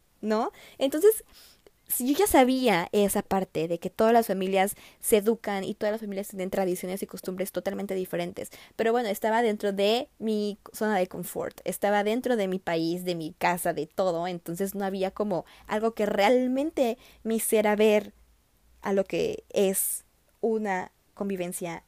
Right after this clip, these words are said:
diferente, un tipo de educación diferente en otro país. Entonces, al día de hoy, les soy sincera, me cuesta mucho trabajo todavía entender cómo es la educación de los niños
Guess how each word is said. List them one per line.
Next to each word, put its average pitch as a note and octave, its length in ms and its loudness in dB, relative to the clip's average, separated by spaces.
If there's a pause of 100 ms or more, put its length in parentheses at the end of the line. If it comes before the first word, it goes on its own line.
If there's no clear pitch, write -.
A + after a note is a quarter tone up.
(160)
diferente, E3+ 760 -2
un F3+ 400 -6 (460)
tipo G#3+ 320 -4
de F#3+ 60 0
educación F#3 440 -6
diferente F3 680 -6
en F3+ 80 -4
otro F3+ 240 -6
país. - 400 -10 (380)
Entonces, A#3 440 -4 (100)
al A3 240 2
día B3 160 6
de C#4 140 6
hoy, G#3+ 280 6
les F#3+ 240 -4
soy G3+ 160 -4
sincera, G3+ 480 -4 (240)
me G#3 160 -2
cuesta G#3+ 320 0
mucho A3+ 200 -2
trabajo F#3 420 0
todavía F#3+ 280 0
entender F#3 540 -2
cómo A3+ 420 0 (600)
es G#3 240 2
la A#3 100 2
educación G3 720 -4
de G#3 120 -4
los F3+ 200 -2
niños F#3 480 -10